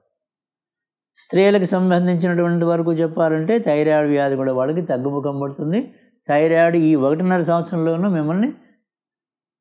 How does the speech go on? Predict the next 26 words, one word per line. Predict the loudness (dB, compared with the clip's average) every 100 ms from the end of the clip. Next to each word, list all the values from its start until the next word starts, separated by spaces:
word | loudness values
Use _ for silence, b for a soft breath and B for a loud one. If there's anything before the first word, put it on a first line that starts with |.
| -4
ఏమీ | 0 0 0 -2
తాకదు. | -2 -2 -4 -10 -16 _ _ _ _ _ _ _ _ _ _ _ _ _ _ -4
తర్వాత | 0 2 2
ఏ, | 2 2 0
ఏ | 0 0
రెగ్యులర్ | 0 2 2 2
ఆ | 4 4
ఒబెసిటీ | 4 2 2 0 2 2
ఉంటుంది | 0 -2 -2
కొంతమందికి, | -4 -4 -4 -2 -2 -4 -8 -6
ఈ | -2
రాహు | 0 0 -2
సరిగా | -4 -4 -2
లేకపోతే | -2 -4 -8 -12 -18 _ _ _ -2
ఆ |
ఒబెసిటీ | 0 2 0 0 0 2
కూడా | 2 2 0 0 -6 -20 _ -4
ఏవో | 0 2 2
ఆ | 0 0 -2
మందులు | -2 -2 0 0 -2 -6 -8
తీసుకుంటారు, | -6 -6 -2 -2 0
ఆహార | 2 2 2 0 -2 -8 b b -4
నియమాలు | 0 2 0 0
పాటిస్తూ | -2 -2 -2 -4 -4
ఉంటారు | -2 -4 -2
కాబట్టి | -2 -4 -6 -6